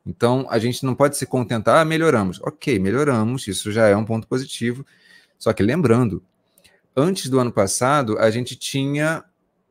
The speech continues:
é, é, uma certa perspectiva. Depois que a gente vê que o interesse, ele é legal, a mídia tá se interessando, pô, a gente, o nosso objetivo, ele precisa crescer, gente.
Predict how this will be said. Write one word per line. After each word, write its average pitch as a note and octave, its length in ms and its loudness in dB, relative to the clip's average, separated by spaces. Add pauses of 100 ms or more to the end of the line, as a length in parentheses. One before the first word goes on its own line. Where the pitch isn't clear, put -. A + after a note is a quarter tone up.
(800)
é, A2 300 4
é, G#2+ 60 2
uma C3+ 220 2
certa C#3 280 0
perspectiva. C3 720 -4 (500)
Depois C3 340 2
que G#3 60 0
a F#3 40 4
gente D#3+ 280 -2
vê A2+ 260 2
que A2 140 -4
o A#2+ 40 0
interesse, B2 560 2
ele C#3 160 4
é C#3 80 4
legal, G#2+ 460 4
a G2+ 60 4
mídia A#2+ 260 0
tá C#3+ 100 0
se C#3 140 -4
interessando, A#2 560 -2
pô, A#2+ 160 -2
a G2 80 0
gente, G#2 160 -8
o A2 80 -4
nosso G#2+ 240 -2
objetivo, G#2 320 -6
ele G2 60 -4
precisa G2+ 280 -8
crescer, F#2 360 -6
gente. - 240 -20